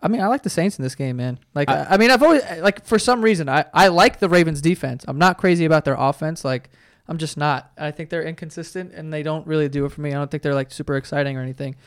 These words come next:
Speaker 1: I think they're good enough to win games because your defense is doing so well. But against an offense like this,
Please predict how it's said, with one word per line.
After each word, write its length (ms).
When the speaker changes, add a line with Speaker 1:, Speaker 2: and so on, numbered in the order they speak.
Speaker 1:
I 60
think 160
they're 100
good 260
enough 520
to 380
win 240
games 340
because 320
your 220
defense 400
is 100
doing 240
so 180
well. 280
But 140
against 320
an 100
offense 480
like 200
this, 300